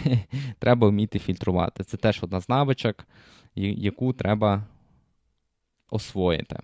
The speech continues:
Я усвідомила, наскільки відрізняється мій досвід як жінки, де чоловіки, як правило, намагаються вразити, зробити перший крок або завоювати увагу.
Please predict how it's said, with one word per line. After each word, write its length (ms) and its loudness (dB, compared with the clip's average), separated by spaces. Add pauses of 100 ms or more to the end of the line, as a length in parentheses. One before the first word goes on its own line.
(360)
Я 220 6
усвідомила, 560 2
наскільки 420 -2
відрізняється 640 -2
мій 160 -4
досвід 440 -2
як 140 -4
жінки, 340 0
де 120 2
чоловіки, 500 2
як 160 4
правило, 380 2
намагаються 680 0
вразити, 600 2
зробити 440 0
перший 360 0
крок 360 2
або 220 2
завоювати 640 2
увагу. 400 -2